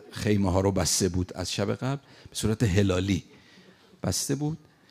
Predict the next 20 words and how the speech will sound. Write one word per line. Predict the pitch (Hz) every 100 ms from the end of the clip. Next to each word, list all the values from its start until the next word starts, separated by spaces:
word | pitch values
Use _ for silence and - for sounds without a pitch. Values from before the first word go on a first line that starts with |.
| _
که | - 131 127 139
خیمه | - 120 113 117
ها | 139
تقریباً | 139 110 120
به | 131 110
هم | 117 107
نزدیک | 95 90 135 -
باشن. | 147 165
یه | 160 156 175 190
راه | 127 104 80 -
فقط | 90 90 85
داشت | 92 76 - - - - - - - - _ - - - -
که | 113
دشمن | 113 110 - 135 151
هم | 139
از | 104
هر | 104 104
راهی | 104 127 120
نتونه | 101 - 82
بیاد. | 82